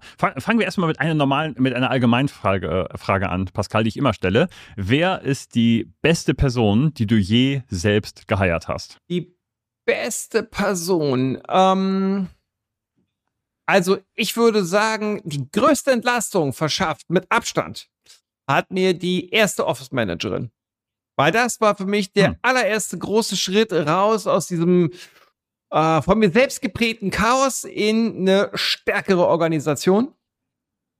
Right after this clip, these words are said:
Speaker 2: Und, ähm,
Speaker 1: Mhm.
Speaker 2: die Folge war dann über die Jahre, dass wir jetzt insgesamt sechs Fachanwälte und Fachanwältinnen für Arbeitsrecht sind. Ähm, aber diese,
Speaker 1: Super.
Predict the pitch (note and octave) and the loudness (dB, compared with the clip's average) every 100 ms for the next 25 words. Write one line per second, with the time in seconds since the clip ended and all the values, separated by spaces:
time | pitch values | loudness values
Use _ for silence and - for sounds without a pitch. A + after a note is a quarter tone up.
0 | _ F3 F#3+ F#3+ - F#3+ F3+ F#3 F3+ F3+ | _ 2 4 2 2 4 4 4 2 0
1 | B2 D#3 _ C#3 - G#3 A#3+ A3 G#3+ G3 | -2 -6 _ -2 2 2 2 0 0 0
2 | F#3 E3+ E3+ F#3+ G3 F#3 - F3+ D#3+ - | -2 0 0 0 -2 -4 -2 -2 -2 -2
3 | G3+ - G#3+ F3 F#3 G3+ - - - G3 | -2 0 -2 0 2 0 -6 -14 -2 -2
4 | - - D3 C#3+ B2+ A#2+ A#2 A#2+ B2 A2+ | -2 -4 -4 -2 0 2 2 2 2 2
5 | B2 D3+ D3 C#3 C3 C3 C3+ C#3 C3+ A#2+ | 2 0 0 2 2 2 2 2 2 2
6 | D3 B2+ D3+ D#3+ - E3+ D#3+ - G3+ A3 | 0 0 0 0 -2 -4 -2 2 2 2
7 | - - - _ _ - D#3+ E3 E3 - | -6 -20 -20 _ _ 0 2 2 0 -4
8 | D#3 D#3 C#3 D3+ F#3+ E3+ F#3 E3+ E3 D#3+ | -4 -2 -2 -2 0 2 4 6 4 0
9 | D#3 | -4